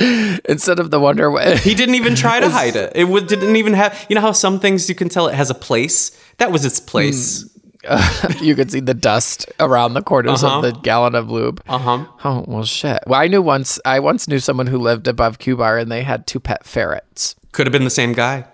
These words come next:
Speaker 1: It really could have.
Speaker 2: If you wrap a ferret around your wrist,
Speaker 1: <laughs>
Speaker 2: is that a, a, a Wonder
Speaker 1: Cuff.
Speaker 2: Woman cuff? Who knows?
Speaker 1: I think so.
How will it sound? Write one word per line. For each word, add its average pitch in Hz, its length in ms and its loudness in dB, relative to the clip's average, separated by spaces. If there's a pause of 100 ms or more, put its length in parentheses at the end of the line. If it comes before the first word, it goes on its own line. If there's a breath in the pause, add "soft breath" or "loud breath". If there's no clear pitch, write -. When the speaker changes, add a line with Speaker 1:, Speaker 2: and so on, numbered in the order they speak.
(460 soft breath)
Speaker 1:
It 139 340 0
really - 140 -2
could - 320 -10
have. - 220 -8
Speaker 2:
If 139 160 0
you 151 120 2
wrap 131 300 0
a 151 60 0
ferret 139 400 2
around 120 280 2
your 117 120 -2
wrist, 110 460 -2
Speaker 1:
<laughs> - 0 -
Speaker 2:
is 127 180 -4
that 120 200 2
a, 117 240 2 (380)
a, 120 40 0 (260)
a - 80 -12
Wonder 120 240 0
Speaker 1:
Cuff. 135 100 4
Speaker 2:
Woman 156 200 2
cuff? 180 540 -2
Who 139 140 2
knows? 147 220 0
Speaker 1:
I 113 80 0
think 107 240 -4
so. 107 280 -2